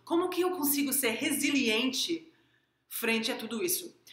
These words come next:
E são três coisas fundamentais que eu ensino, né? Em todas as aulas que eu dou, em todas as palestras, enfim, em toda a consultoria, que é o seguinte: é o mindset,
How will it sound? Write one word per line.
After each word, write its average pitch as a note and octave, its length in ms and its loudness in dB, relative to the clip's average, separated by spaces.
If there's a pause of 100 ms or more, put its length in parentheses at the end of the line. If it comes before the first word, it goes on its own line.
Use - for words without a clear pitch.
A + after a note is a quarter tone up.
(460)
E A3+ 300 0
são A#3+ 200 -4
três C#4 280 2
coisas F3 480 -2
fundamentais A#3 760 2
que G#3+ 140 -6
eu G#3 80 -2
ensino, A3 400 -2
né? F3 180 -8
Em E3+ 80 -14 (340)
todas C#4 320 8
as A3+ 160 10
aulas G#3 360 6
que A#3 120 -4
eu G#3 140 4
dou, A3+ 320 10
em G#3 80 2
todas A3+ 260 6
as A3 200 8
palestras, G#3+ 680 4
enfim, G3 360 -2
em E3+ 60 -2
toda F#3+ 180 -2
a F#3+ 40 -2
consultoria, B3 640 -2 (280)
que - 100 -4
é D4 40 2
o C#4 40 4
seguinte: B3+ 640 0 (440)
é G#3+ 100 0
o G3+ 80 2
mindset, A#3 720 4